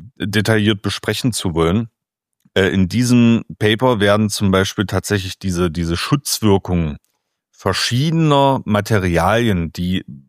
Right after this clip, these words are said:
eben präventiv gegen Bodenverdichtung eingesetzt werden, ähm, einmal gemessen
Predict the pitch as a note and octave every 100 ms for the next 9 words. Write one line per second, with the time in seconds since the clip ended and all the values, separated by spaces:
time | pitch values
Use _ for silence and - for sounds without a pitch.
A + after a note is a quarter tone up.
0 | _ _ _ _ _ F#2+ F#2 F#2 F2 C2+
1 | C2 - F#2+ G#2 A2+ F#2+ - A#2+ D3+ -
2 | A2 G#2+ G2+ G2 G#2 A2 A2+ G2 G2+ -
3 | G2+ - G2 A2+ A2 G2+ - G2 G2 G2+
4 | G#2 _ _ _ _ - G2+ F#2+ - _
5 | - G#2+ G#2+ G2 G2+ F#2+ F#2 G2+ - E3
6 | E3+